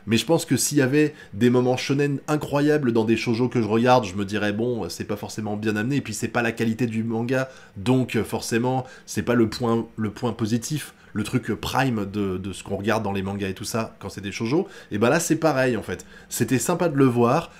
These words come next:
mais c'était peut-être pas le bon moment pour le faire, et surtout, j'ai l'impression que ça va rien amener derrière pour l'intrigue, à moins que les prochains épisodes me donnent tort, hein. Mais t'as vraiment l'impression que, je sais pas combien il y aura de chapitres au manga, je crois qu'il est pas encore fini,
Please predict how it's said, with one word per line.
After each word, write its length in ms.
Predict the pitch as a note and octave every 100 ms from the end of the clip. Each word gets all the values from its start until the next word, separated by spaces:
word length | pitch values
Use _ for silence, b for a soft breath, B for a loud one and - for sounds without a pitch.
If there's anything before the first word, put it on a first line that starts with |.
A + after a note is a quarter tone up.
| B -
mais 80 |
c'était 200 | A2 A#2
peut-être 180 | B2 C3
pas 120 | B2+
le 120 | D#3 B2
bon 240 | G#2+ C#3
moment 260 | C#3 C3+ C3
pour 160 | B2+
le 100 | A#2
faire, 340 | A#2 A#2 C3+ - B -
et 80 | G#2+
surtout, 240 | G#2+ E3+
j'ai 120 | B2
l'impression 280 | G#2+ A#2 D#3
que 60 | D3
ça 100 | A2
va 120 | G2
rien 240 | G#2+ B2+
amener 180 | C3+ B2+
derrière 280 | B2 A2+ A#2
pour 140 | -
l'intrigue, 340 | A2 - G#2+ -
à 100 | -
moins 360 | A#2 B2 C3 E3+
que 160 | D#3+ C#3
les 240 | E3+ A#2
prochains 300 | - G2+ G2+
épisodes 400 | F#2 F#2 A2 C#3 B B -
me 100 | G2+
donnent 220 | G#2+ D#3+
tort, 260 | F#3 A#2 F2
hein. 80 | -
Mais 80 | A2+
t'as 120 | B2
vraiment 220 | A2+ C#3+
l'impression 380 | D#3 C3 B2+ D#3+
que, 220 | C#3 C3 -
je 120 | -
sais 100 | A2+
pas 100 | A#2+
combien 220 | A#2+ A2+
il 40 |
y 40 | A2+
aura 120 | G#2
de 40 |
chapitres 360 | - A2 A2 -
au 20 |
manga, 240 | A2+ B2 C#3
je 80 | -
crois 120 | -
qu'il 140 | -
est 60 | G#2
pas 100 | G2
encore 220 | G2 F#2+
fini, 300 | - C3+ E3+